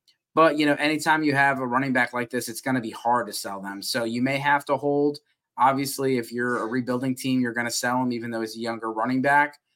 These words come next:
Um, but I think you can get quite a bit for him right now. And so that's the reason why I might consider selling, just because you do have three good weeks in a row.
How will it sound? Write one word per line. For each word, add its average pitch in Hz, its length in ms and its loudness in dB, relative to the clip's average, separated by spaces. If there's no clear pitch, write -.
Um, 110 380 2
but 127 360 0
I 135 120 2
think 170 200 0
you 214 100 -6
can 196 100 -2
get 170 180 0
quite 180 220 2
a 147 60 2
bit 139 240 -4
for 170 220 2
him 170 80 0
right 165 120 2
now. 185 300 2
And 139 280 2
so 131 300 2
that's 131 360 2
the 139 100 -4
reason 131 400 -2
why 120 160 2
I 117 160 2
might 120 340 -2
consider 123 480 -4
selling, 117 540 -4
just 139 240 -2
because 120 560 0
you 143 140 -2
do 135 260 0
have 117 280 0
three 113 180 -4
good 107 260 -6
weeks 107 240 -8
in 101 80 -8
a 98 60 -8
row. 98 160 -8